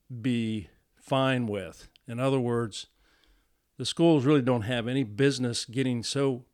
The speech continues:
much in depth about gender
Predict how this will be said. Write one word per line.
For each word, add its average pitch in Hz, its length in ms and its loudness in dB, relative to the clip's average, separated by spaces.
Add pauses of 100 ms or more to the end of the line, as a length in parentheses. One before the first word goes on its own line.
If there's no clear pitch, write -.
much 123 320 -4
in 117 340 -6
depth 131 480 2 (540)
about 113 400 -6
gender 131 680 2